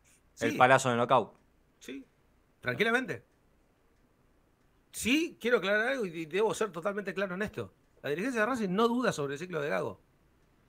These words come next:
Speaker 2: De hecho, hay algunos dirigentes a los cuales, eh, han sugerido como un movimiento de apoyo ofrecerle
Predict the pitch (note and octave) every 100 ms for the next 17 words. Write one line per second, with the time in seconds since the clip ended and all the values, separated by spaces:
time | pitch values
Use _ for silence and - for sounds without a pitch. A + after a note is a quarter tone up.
0 | _ - F#3+ A#3+ C4 - G#3+ A#3 - F#3+
1 | C4+ F4 A#3+ F#3+ D4 B3+ G#3 G3+ F#3+ C4
2 | C4 B3+ - _ _ _ _ _ _ _
3 | _ _ _ _ _ - E3 D#3 D#3 D3+
4 | D3 C#3 C3 C3 A#2+ A2+ _ _ _ _
5 | _ _ _ _ _ _ - C#4+ D4 C#4
6 | B3+ A3 D4 E4 A3+ - _ _ _ _
7 | _ _ - F3 E3+ E3 D#3 D#3+ E3 E3+
8 | E3+ D#3+ D3+ C#3+ B2 A#2+ A#2 A#2+ _ _
9 | _ _ _ _ _ _ _ _ _ _
10 | _ _ _ - D#3+ E3+ F3+ G3 C4 C#4+
11 | G3+ F3 E3 C4 D4+ - E3+ - D3+ E3+
12 | F3 A#3 C4 G#3+ F3 D#3 C#3+ C3+ -